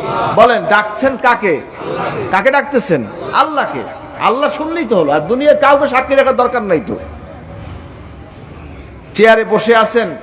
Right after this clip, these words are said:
চুপি চুপি জিকির করতে থাকেন। জানলার পাশে বসে আছেন, আসমানে তাকাই জিকির করেন।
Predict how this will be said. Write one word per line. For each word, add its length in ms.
চুপি 220
চুপি 200
জিকির 280
করতে 240
থাকেন। 280
জানলার 360
পাশে 180
বসে 320
আছেন, 380
আসমানে 480
তাকাই 260
জিকির 260
করেন। 300